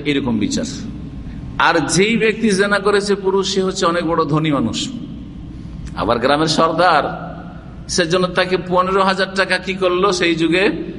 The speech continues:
হ্যাঁ, ফাইন করলো, করে জরিমানা, হ্যাঁ, জরিমানা করলো। কিন্তু সে বললো যে নগদ দিতে পারবো না,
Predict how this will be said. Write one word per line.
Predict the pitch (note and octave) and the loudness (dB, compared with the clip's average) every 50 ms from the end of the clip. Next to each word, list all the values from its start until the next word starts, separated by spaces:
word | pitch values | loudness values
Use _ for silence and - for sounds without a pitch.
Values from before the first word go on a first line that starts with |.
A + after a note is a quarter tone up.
| - - - - - - - | -12 -14 -14 -14 -8 -2 0
হ্যাঁ, | A#2+ C#3+ D#3 E3 F#3 G#3 C#4+ - - - - - - - - - - - - - - - | 2 2 4 2 2 0 0 -2 -6 -8 -8 -10 -10 -10 -10 -10 -10 -12 -12 -12 -12 -10
ফাইন | - - - E3+ F3 F3+ F3+ F3+ D#3 - | -6 -2 0 2 2 2 0 0 -2 0
করলো, | - B2+ A#2 G#2 F2+ D#2+ D2+ - - - - - - - - - - - - - - - - - - - - - - - - B2 A#2+ C3+ | 2 2 2 2 0 0 -2 -4 -6 -6 -8 -8 -8 -10 -10 -12 -12 -12 -12 -12 -12 -10 -10 -10 -10 -10 -10 -10 -8 -4 -2 -2 0 2
করে | C#3 C3+ | 2 2
জরিমানা, | B2+ C3+ D3 C#3 C#3 B2+ A#2+ G#2 F2+ - - - - - - - - - - - - - - - - - - - | 4 4 4 4 4 4 4 2 0 0 -2 -4 -6 -6 -8 -8 -8 -8 -10 -10 -10 -12 -10 -10 -10 -8 -2 0
হ্যাঁ, | A2 B2 C3+ C#3+ | 2 4 4 4
জরিমানা | C#3 D#3 F3 F3 F3+ F3 E3+ E3+ E3 | 4 2 2 2 4 2 2 2 2
করলো। | - E3 C#3+ C3 A2+ F#2+ E2 - - F2+ - - - - - - - - - - - - - - - - | 2 2 2 2 2 0 -2 -4 -6 -8 -10 -10 -10 -12 -12 -12 -12 -12 -12 -12 -12 -12 -12 -12 -8 -2
কিন্তু | D#3 E3 F#3+ F3 G3 | -2 0 2 2 2
সে | F#3 - G3 G3+ | 4 4 4 4
বললো | F#3+ G3+ G3 G3 F#3+ | 6 6 6 6 6
যে | G3 F#3+ | 4 4
নগদ | F#3+ F#3+ F#3+ F#3+ G3+ G3 G3+ | 4 4 4 4 2 2 2
দিতে | G#3 F#3 G3 | 2 2 2
পারবো | F#3+ G3 F#3 F3+ F3+ F3+ F3+ | 4 4 2 2 2 2 2
না, | F3 D3 | 4 2